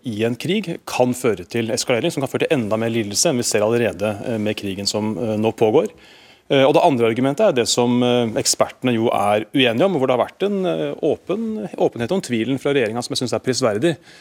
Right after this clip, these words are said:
eh, nemlig, eh, om Norge risikerer å bli en såkalt medkrigerstat, og ikke minst om det kan medføre en økt risiko for, eh, for mottiltak fra Russland.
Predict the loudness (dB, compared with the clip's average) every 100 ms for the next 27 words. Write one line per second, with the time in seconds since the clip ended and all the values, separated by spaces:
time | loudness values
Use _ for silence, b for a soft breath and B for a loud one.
0 | B B B 0 2 4 4 2 0 0
1 | 0 0 -2 0 0 2 0 0 -2 0
2 | 0 -2 -4 -2 -2 -2 -4 -2 -2 -2
3 | -4 -4 -4 -4 -4 -2 -4 -4 -8 -6
4 | 0 2 2 0 0 2 2 0 0 0
5 | 0 0 0 2 0 B B B B B
6 | -2 0 2 2 2 2 0 0 0 0
7 | -2 0 2 2 2 0 -4 -4 0 2
8 | 2 2 0 -4 -6 -2 2 2 0 -4
9 | 0 2 0 0 0